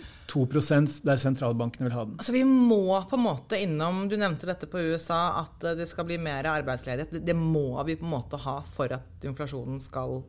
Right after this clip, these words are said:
Speaker 2: stagges litt. Eller, det finnes sikkert unntak, men mest sannsynlig så må vi dit. Er det sånn?
Speaker 1: Altså, det, det finnes ingen fasit på det,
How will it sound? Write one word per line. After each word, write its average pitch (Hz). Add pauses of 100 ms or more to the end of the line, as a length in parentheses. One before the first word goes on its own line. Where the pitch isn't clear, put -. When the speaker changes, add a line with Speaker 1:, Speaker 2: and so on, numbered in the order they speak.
Speaker 2:
stagges - (280)
litt. -
Eller, 170 (580)
det 156
finnes 165
sikkert 156
unntak, 165
men 170
mest 143
sannsynlig 135
så 151
må 139
vi 131 (100)
dit. -
Er 165
det 151
sånn? 190 (1900)
Speaker 1:
Altså, 175
det, 185
det 185
finnes 160
ingen 190
fasit 160
på 185
det, 202